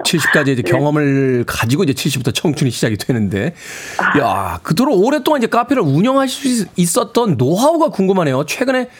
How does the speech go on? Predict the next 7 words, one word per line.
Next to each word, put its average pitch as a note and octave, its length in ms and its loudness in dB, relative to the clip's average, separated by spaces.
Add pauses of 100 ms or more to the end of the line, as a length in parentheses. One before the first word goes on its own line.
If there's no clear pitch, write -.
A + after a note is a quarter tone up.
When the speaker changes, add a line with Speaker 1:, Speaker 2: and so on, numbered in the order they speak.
(320)
Speaker 1:
이 E3+ 80 0
자영업자분들 G3 640 0
굉장히 D3 320 2
힘드시거든요. G2 580 -2 (1160)
Speaker 2:
음, F#3 460 -12 (160)
차별화라고 F3 1000 0
할까요? D3 540 -8